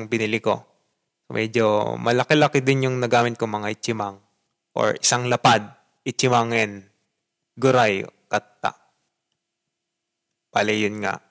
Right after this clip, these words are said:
ah, hindi na naibutan ng iba kong kaibigan yung mga nabili ko. Kasi kung sino yung una kong nakita, yun yung binigyan ko. Marami din yun,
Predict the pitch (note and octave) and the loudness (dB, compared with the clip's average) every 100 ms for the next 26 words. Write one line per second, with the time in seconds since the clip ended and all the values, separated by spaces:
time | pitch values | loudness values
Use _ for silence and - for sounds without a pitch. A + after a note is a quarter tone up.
0 | _ - - G2+ - - - _ _ _ | _ -6 -4 -4 -6 -10 -16 _ _ _
1 | _ _ _ _ _ C3 B2 C3 C3+ C3+ | _ _ _ _ _ -6 2 4 4 4
2 | C3 C3 B2 C3 C3 - B2+ B2 A#2+ A#2 | 4 4 4 4 4 2 0 2 0 -2
3 | A#2 A#2 - B2+ A#2+ A2+ A#2 A2 A#2+ A2+ | -4 -8 -6 0 0 0 -2 0 -2 2
4 | A#2 A2+ A#2 A2+ A2 G#2+ G#2+ G#2+ G#2+ A2 | 0 2 0 0 -4 -6 -8 -6 -6 -2
5 | A#2 A2+ A2 G#2+ G#2 _ _ _ _ _ | 0 0 0 0 0 _ _ _ _ _
6 | _ C3+ C3+ C#3 C3+ D#3 D#3+ E3 D#3 - | _ -4 0 0 2 4 6 6 6 6
7 | D3+ D3+ C#3 C#3+ C3+ B2+ A#2 A#2 A2+ A2 | 6 6 4 4 4 2 2 0 2 2
8 | A2 A2+ A2 A2+ A2 A2 A2 A2 G#2 G2 | 0 -4 -4 -2 -2 -2 -2 -2 -2 -2
9 | - _ _ _ _ _ - A#2+ C3+ C#3+ | -4 _ _ _ _ _ 0 2 4 4
10 | D3 C#3+ D3+ | 4 6 6